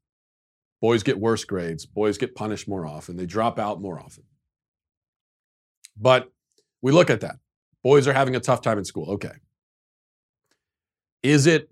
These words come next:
is it because the school system is trying to put boys in a rigid box of masculinity? Is that what's happening? You think that's what's happening in the average public school?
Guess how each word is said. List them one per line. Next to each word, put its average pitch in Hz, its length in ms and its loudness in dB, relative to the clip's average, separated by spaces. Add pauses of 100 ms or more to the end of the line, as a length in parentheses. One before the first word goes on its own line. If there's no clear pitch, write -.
(200)
is 147 200 4
it 160 80 0
because 151 360 0
the 127 100 -2
school 160 340 0
system 156 760 -2
is 131 160 -4
trying 135 320 0
to 120 60 0
put 143 400 0
boys 139 640 4 (500)
in 127 140 4
a 120 160 6
rigid 123 520 2
box 127 440 0
of 113 120 0
masculinity? 127 840 -2
Is 113 120 -4
that 117 140 0
what's 156 140 2
happening? 185 480 0 (880)
You 143 80 6
think 175 120 6
that's 165 160 4
what's 165 120 0
happening 160 340 0
in 156 100 4
the 135 120 4
average 143 400 0
public 143 260 2
school? 151 420 -2